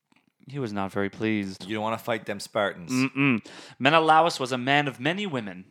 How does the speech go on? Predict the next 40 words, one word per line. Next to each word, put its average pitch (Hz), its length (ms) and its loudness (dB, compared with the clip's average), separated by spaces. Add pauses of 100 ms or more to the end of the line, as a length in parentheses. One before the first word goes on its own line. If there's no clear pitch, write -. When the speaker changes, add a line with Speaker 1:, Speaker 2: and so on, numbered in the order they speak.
(180)
Speaker 1:
drank 120 280 0
often, 151 400 4
and 131 100 -4
did 127 120 -4
not 196 220 2
show 233 340 4
Helen 151 320 4
much 131 240 0
respect 127 320 -6
or 117 60 -8
decency. 120 540 -12
Speaker 2:
Mm. 107 400 -12 (220)
Speaker 1:
So 135 220 2
although 139 320 6
he 160 80 -4
did 165 140 -6
not 165 160 0
truly 233 520 -4
care 175 280 -2
for 127 160 -4
Helen, 95 340 -8 (460)
her 143 100 6
betrayal 151 800 4
and 120 180 -2
Paris's 156 540 0
theft - 440 -4
of 117 160 -2
her 95 220 -2 (240)
was 123 160 6
an 120 140 -2
unmeasurable 113 1040 -4
insult. - 720 -10 (280)
Speaker 2:
And 131 260 -14
it 80 140 -12
was. 76 720 -14
Speaker 1:
And 104 160 -2
it 104 80 -2
was. 104 280 4 (320)
Menelaus's 185 1160 6
brother, 117 640 -2